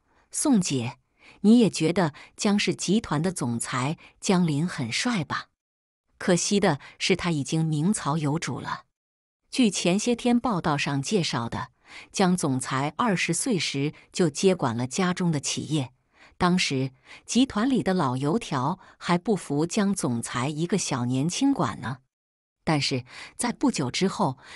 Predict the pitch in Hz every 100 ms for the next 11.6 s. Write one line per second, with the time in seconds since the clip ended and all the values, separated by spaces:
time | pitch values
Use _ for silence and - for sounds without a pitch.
0 | - 208 180 202 185 131 135 151 - 151
1 | 131 160 - - 196 156 151 135 190 180
2 | 180 139 117 - 123 156 - 226 165 220
3 | 135 120 - 185 180 - _ _ - -
4 | 247 226 285 214 151 147 208 - 302 247
5 | - 127 117 - 127 131 160 - _ -
6 | 160 131 - 190 - 208 - 127 151 -
7 | 160 160 - 123 185 - _ _ _ _
8 | _ _ _ 269 240 294 294 294 147 -
9 | - 139 165 226 180 - 247 247 170 165
10 | 131 - 117 120 _ _ - - 208 185
11 | 180 143 127 - 127 156